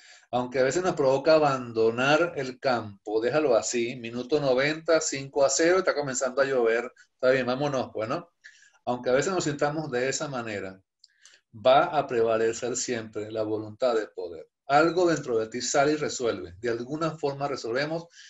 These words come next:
y ustedes saben lo que estoy diciendo, porque todos ustedes han pasado por algún momento de gran exigencia y lo han superado. Todos.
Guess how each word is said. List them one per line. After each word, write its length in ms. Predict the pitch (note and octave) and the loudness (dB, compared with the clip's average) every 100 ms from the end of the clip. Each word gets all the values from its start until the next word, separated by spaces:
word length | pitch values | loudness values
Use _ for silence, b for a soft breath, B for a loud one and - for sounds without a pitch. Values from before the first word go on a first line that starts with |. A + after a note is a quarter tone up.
| B B _ | B B _
y 80 | B2+ | -6
ustedes 340 | C3+ F3+ F#3+ | -4 2 4
saben 200 | G3 F3+ | 6 6
lo 80 | F3 | 4
que 60 | D3 | 2
estoy 160 | D3 | 0
diciendo, 440 | C#3+ D3 C#3+ A2+ A2 | 0 0 0 0 -2
porque 280 | A2 B2 - | -4 -6 -2
todos 300 | G3 G#3 G#3+ | 2 4 4
ustedes 300 | F#3 F3 F3 | 2 0 0
han 140 | E3 | 0
pasado 320 | D#3 D3+ C3+ C3+ | 0 2 2 2
por 120 | B2+ | 0
algún 220 | B2+ E3 | 2 0
momento 460 | F3 D#3+ D3 C#3+ B2+ | 0 -2 -2 -2 0
de 100 | B2+ | 0
gran 200 | D3+ E3+ | -2 -4
exigencia 600 | E3 D#3 F3 F3 F3+ F3+ | -4 -2 -2 -2 -6 -4
y 60 | B2+ | -4
lo 100 | B2+ | -4
han 60 | |
superado. 560 | B2+ D3 B2 G#2+ G2+ - _ _ _ _ _ _ _ - - | -4 -4 -2 -2 -4 -10 _ _ _ _ _ _ _ -14 2
Todos. 520 | D#3+ B2+ - - | 4 4 -2 -14